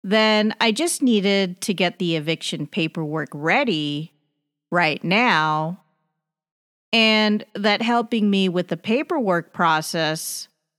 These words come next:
wouldn't be a problem. As, and I quote, "We do a lot of evictions every month."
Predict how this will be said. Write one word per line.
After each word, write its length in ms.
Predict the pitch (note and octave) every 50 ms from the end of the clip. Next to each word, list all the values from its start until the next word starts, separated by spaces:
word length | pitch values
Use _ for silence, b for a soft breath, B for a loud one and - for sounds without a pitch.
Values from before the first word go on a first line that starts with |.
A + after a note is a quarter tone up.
| _ _ _ _ _ _ _ _ _ _ _
wouldn't 360 | - F#3 G3 F3+ F3 - -
be 160 | - F3 E3 D#3+
a 60 | C#3+
problem. 720 | - - A3 A#3 A#3+ A3 F3 - - D2 C2+ - - F#3 - _ _ _ _ _ _ _ _ _ _ _ _ _ _ _ _ _ _ _ _ _ _ _ -
As, 760 | - G3 F#3+ F#3 F3+ F3 F3 F3 E3+ F3 E3+ E3 E3 - - - _ _
and 180 | - F3+ E3 D#3
I 160 | D#3 E3+ A#3+
quote, 760 | C4+ - - E4+ D4 A#3+ G#3 F#3+ G3+ - - - - - - _ _ _ _ _ _ _ _ _ _ _ _ _ _ _ _ _ _
"We 220 | - C4 E4+ F#4 E4+
do 240 | C#4 D4 C#4+ C4+ B3+
a 40 |
lot 260 | A#3+ G#3+ G3+ F#3+ F#3+ F#3+
of 140 | F#3+ F3
evictions 640 | F#3 F3+ D#3 E3 D#3+ D#3 - - F3 E3 D#3 D3 -
every 260 | D3+ D3 D3 C#3+ C#3
month." 600 | D3 E3+ G3 F3 C#3+ C#3 - - _ - -